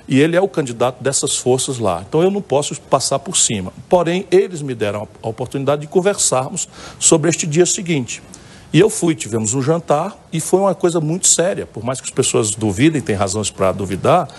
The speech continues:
nós conversamos sobre modelo tributário, modelo previdenciário e começamos a achar determinadas convergências. E eu disse exatamente isso pra eles: Olha, nós precisamos construir um presidente forte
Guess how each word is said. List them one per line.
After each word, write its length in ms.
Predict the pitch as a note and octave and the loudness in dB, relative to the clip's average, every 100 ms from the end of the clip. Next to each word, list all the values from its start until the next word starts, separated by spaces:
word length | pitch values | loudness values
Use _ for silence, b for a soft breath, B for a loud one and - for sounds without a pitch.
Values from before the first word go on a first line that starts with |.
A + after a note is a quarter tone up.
| B B B | B B B
nós 140 | C#3 | -2
conversamos 480 | - F3 F#3 F#3 A3 | 0 2 2 0 -2
sobre 300 | - G#3 F#3 | -2 0 0
modelo 340 | G3 C#3 C3+ | 0 2 2
tributário, 580 | C3 - F3+ - D3 D#3 | 2 -2 -2 2 0 0
modelo 280 | A#2+ A2 A#2+ | -4 -4 -4
previdenciário 720 | - A#2+ B2 C#3+ - D#3 D#3+ | -2 -2 -2 -2 0 0 0
e 20 | F#3+ | -2
começamos 520 | G3 G3+ - F#3+ F#3 | -4 -2 -2 -2 0
a 80 | G#3 | -2
achar 540 | G3 F3 D3 G3 - - b b b _ | -2 -2 -2 -4 -12 -20 b b b _
determinadas 600 | C3+ C#3 D3+ D3 D3 D#3 | -2 0 0 0 -2 -2
convergências. 800 | - F#3 F3 F3 B2 C#3+ E3 F3+ | -2 0 2 2 2 -2 -2 0
E 0 | |
eu 80 | G3+ | 0
disse 260 | F#3 G#3 - | 0 0 0
exatamente 580 | D#3+ G3 - F#3+ F#3 G3 | 0 0 -2 -4 -4 -6
isso 140 | - | -6
pra 180 | - G3 | -2 0
eles: 220 | C#3 G#2 | 0 0
Olha, 240 | G#2 E2+ - B B B | -2 -2 -6 B B B
nós 240 | C3+ G3+ | 2 2
precisamos 460 | - - C3+ D#3+ D3+ | 2 -2 2 2 2
construir 380 | D3+ B2+ - D#3 | -2 -2 2 0
um 60 | |
presidente 380 | D#3+ C#3+ C#3+ E3 | 2 0 0 -2
forte 480 | - D3 C3 - | 2 2 2 -6